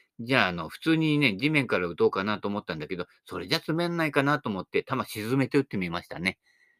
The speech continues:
うん。あの、この動画上げたらね、そ-、それからその人ね、来なくなりましたけれどもね。うん。なんかもうめんどくさいやつはね、ええ、ね。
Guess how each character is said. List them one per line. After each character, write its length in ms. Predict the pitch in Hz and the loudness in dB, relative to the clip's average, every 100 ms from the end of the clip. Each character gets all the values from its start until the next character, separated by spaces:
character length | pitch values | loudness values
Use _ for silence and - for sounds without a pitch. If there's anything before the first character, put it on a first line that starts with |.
| _ _ _ | _ _ _
う 60 | 101 | -6
ん。 120 | 82 - _ _ _ - | -6 -10 _ _ _ -4
あ 100 | 113 | -2
の、 100 | 113 | 0
こ 120 | 165 | 2
の 80 | 160 | 4
動 160 | 160 | 4
画 160 | 151 151 | 6 4
上 60 | 143 | 4
げ 80 | |
た 120 | 139 110 | 2 0
ら 100 | 85 | -2
ね、 120 | 82 | 2
そ-、 160 | 113 - | 2 2
そ 140 | - 110 | -2 -4
れ 60 | |
か 100 | 110 | 0
ら 60 | 104 | 0
そ 120 | - | 0
の 80 | 104 | -8
人 140 | - | -8
ね、 100 | 80 | -10
来 140 | 76 107 | -4 -4
な 80 | - | -4
く 80 | |
な 100 | 73 | -8
り 80 | 78 | -12
ま 120 | 80 | -14
し 60 | 80 | -14
た 100 | - | -16
け 100 | 73 | -14
れ 80 | 67 | -14
ど 100 | 67 | -12
も 80 | 87 | -12
ね。 160 | 110 - _ _ _ | -12 -14 _ _ _
う 60 | 87 | -14
ん。 160 | 78 69 _ - | -14 -16 _ -16
な 80 | 117 | -10
ん 40 | |
か 120 | 87 | -8
も 100 | 87 | -8
う 40 | 80 | -8
め 120 | 98 | -8
ん 40 | |
ど 80 | 98 | -8
く 60 | - | -8
さ 140 | 131 | -6
い 60 | 87 | -6
や 120 | 73 | -8
つ 140 | - | -12
は 80 | 71 | -12
ね、 180 | 78 - _ _ _ _ 82 | -12 -12 _ _ _ _ -12
え 300 | 80 76 73 | -10 -8 -8
え、 20 | |
ね。 220 | 104 - | -8 -8